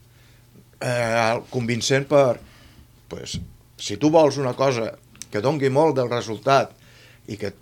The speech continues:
puguem estar més amunt, que més amunt, segons com, tampoc, perquè vol-, costa molts cèntims,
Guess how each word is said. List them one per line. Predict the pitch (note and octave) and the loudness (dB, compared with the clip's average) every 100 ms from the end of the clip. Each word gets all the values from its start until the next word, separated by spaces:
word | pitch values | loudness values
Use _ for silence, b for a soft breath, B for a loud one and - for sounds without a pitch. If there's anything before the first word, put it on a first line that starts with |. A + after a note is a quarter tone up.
| - | -8
puguem | G2 C#3 C3+ | 0 2 2
estar | - B2 | -2 -2
més | A#2 G2 | -2 -2
amunt, | A2 C#3 G3+ - | 0 0 0 -8
que | - D#2+ - - | -14 -14 -14 -12
més | F2 G2 G2 | -6 -4 -4
amunt, | G#2 G#2 F2+ | -4 -4 -6
segons | - F#2 G2 | -10 -10 -10
com, | - G#2 F#2 | -8 -8 -8
tampoc, | - F2 B2 B2+ | -14 -8 -6 -6
perquè | F#2+ G2 | -10 -10
vol-, | G#2 - - | -10 -10 -12
costa | G#2+ - | -10 -10
molts | F#2 G2 B2 | -12 -10 -8
cèntims, | A#2+ G#2+ G2+ | -8 -8 -12